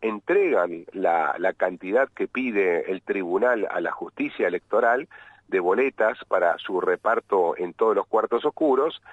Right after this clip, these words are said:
hay una de las dos fórmulas presidenciales que prefiere, a-, entrega, entregó, mejor dicho, una cantidad un poco menor y prefiere ser ella la responsable de, eh, presentar esas, esas boletas.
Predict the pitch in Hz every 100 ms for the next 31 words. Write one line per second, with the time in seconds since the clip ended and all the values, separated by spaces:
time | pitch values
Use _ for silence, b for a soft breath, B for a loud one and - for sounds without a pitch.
0 | B - 107 120 151 127 110 101 98 120
1 | - 120 123 131 - - 190 202 - 175
2 | 160 175 - 143 - - - 147 127 151
3 | - B B 95 92 85 101 98 120 123
4 | 127 123 113 131 135 170 131 95 110 104
5 | 113 117 104 92 90 85 82 90 101 110
6 | 90 B B - 110 92 95 - 110 165
7 | 160 147 160 b b _ - - 123 -
8 | 113 135 139 135 127 135 113 127 147 -
9 | 98 90 95 - 104 101 143 117 117 165
10 | - B B B - 110 123 151 - 107
11 | - 117 110 104 104 120 117 - 117 113
12 | 101 101 - - 85 85 - - -